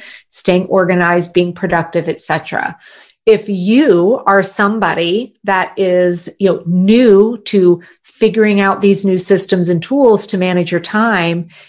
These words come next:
it can look like this. Instead of saying, "Uh, I don't know how to do weekly planning," it's, "I haven't mastered weekly planning yet." Or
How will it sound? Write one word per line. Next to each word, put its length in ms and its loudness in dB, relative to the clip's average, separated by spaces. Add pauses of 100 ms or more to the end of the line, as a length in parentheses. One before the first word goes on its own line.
(160)
it 160 2
can 200 -2
look 220 -4
like 240 -2
this. 500 -2
Instead 400 -2
of 100 0
saying, 600 -2 (500)
"Uh, 420 2 (180)
I 100 -2
don't 140 -2
know 40 -2
how 160 -4
to 80 -4
do 140 -2
weekly 300 -4
planning," 680 -2 (180)
it's, 440 0 (240)
"I 60 -2
haven't 280 -2
mastered 440 -2
weekly 360 2
planning 720 -2
yet." 500 -2 (880)
Or 560 2